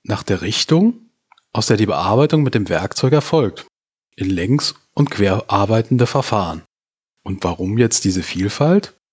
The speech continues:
Na, wir wollen letztendlich ja die vielen denkbaren Gestaltungsmöglichkeiten eines Bauteils auch mit unseren Fertigungsverfahren herstellen können. Und aus dem Blumenstrauß an Möglichkeiten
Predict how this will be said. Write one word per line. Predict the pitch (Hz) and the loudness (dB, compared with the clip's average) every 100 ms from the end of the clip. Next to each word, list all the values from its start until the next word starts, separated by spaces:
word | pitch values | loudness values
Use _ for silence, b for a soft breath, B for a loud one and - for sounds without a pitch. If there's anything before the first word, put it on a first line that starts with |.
| _ _ _ _ _ - | _ _ _ _ _ 2
Na, | 202 | 4
wir | 185 180 | 4 4
wollen | 180 | 4
letztendlich | 165 170 160 151 147 | 2 2 2 2 4
ja | 139 | 2
die | 131 | 2
vielen | - 175 185 170 | 2 4 4 2
denkbaren | 120 139 139 117 95 | 0 0 0 0 -2
Gestaltungsmöglichkeiten | - 92 98 156 156 156 151 - 147 143 87 | -2 0 2 0 0 0 -2 0 0 2 0
eines | 101 - | -2 -2
Bauteils | 92 104 135 147 156 - | -4 -2 2 2 2 -2
auch | 120 - | -4 0
mit | 120 107 | -2 0
unseren | 107 90 | -2 0
Fertigungsverfahren | 117 143 - 113 - 123 - 120 123 | 0 0 0 -2 0 -2 0 0 2
herstellen | 117 120 - 87 - | 2 2 0 -2 -4
können. | - - - _ _ _ _ _ | -10 -14 -18 _ _ _ _ _
Und | - | 2
aus | 160 135 | 4 4
dem | 120 | 2
Blumenstrauß | 160 202 202 - 143 143 95 | 4 4 4 2 2 2 0
an | 92 | 0
Möglichkeiten | 113 - 135 - 117 110 113 | 0 0 -4 0 0 0 -4